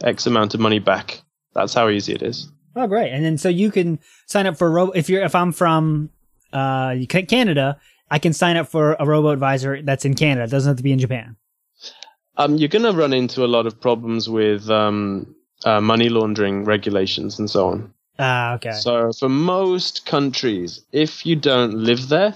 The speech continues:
Speaker 1: it's very difficult to open bank accounts or do investing and, and so on.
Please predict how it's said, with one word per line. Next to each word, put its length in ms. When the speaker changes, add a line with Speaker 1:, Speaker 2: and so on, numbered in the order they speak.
Speaker 1:
it's 220
very 360
difficult 580
to 280
open 420
bank 280
accounts 540
or 100
do 200
investing 720
and, 240
and 180
so 240
on. 240